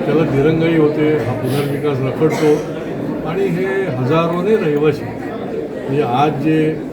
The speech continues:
अ, या ठिकाणी जमले, हजारोने ही कुटुंब जी आहे ती अक्षरशः संकटामध्ये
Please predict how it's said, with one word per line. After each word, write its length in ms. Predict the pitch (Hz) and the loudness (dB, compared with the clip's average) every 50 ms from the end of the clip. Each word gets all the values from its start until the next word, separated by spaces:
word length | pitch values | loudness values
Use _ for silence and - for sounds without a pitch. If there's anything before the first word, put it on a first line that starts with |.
| - - - - - - - - | -8 -10 -10 -10 -8 -8 -6 -4
अ, 180 | 131 131 127 127 | -4 -2 0 0
या 140 | 127 135 131 | 0 0 0
ठिकाणी 320 | 123 131 123 135 143 147 | 0 -2 -2 0 0 0
जमले, 420 | 139 127 123 120 123 139 143 135 | 0 0 0 0 0 2 2 2
हजारोने 720 | 113 - - - - - 175 175 175 170 170 175 180 190 185 190 196 - - - - - - - - - - - - | 0 0 -2 -6 -6 -4 -4 -4 -4 -4 -4 -2 -2 -2 0 0 0 0 2 4 4 4 4 4 4 4 2 0 0
ही 220 | 151 160 - - 151 | -2 -2 -2 -4 -4
कुटुंब 280 | 135 165 170 165 156 | -4 -2 -2 -2 -2
जी 220 | 156 147 151 151 147 | -2 0 0 0 0
आहे 260 | 139 127 131 117 104 107 104 101 82 - - - - - - - | 2 0 0 0 -2 -4 -6 -8 -10 -10 -10 -10 -12 -12 -10 -8
ती 200 | 175 185 185 180 | -6 -4 -2 0
अक्षरशः 560 | 180 160 - - - 160 156 - - 165 - | 0 0 -2 -2 -4 -4 -4 -4 -2 -2 -2
संकटामध्ये 760 | - - - 135 127 - 143 131 156 160 160 156 151 147 151 | -2 0 0 -2 0 0 0 -2 0 0 0 0 0 0 0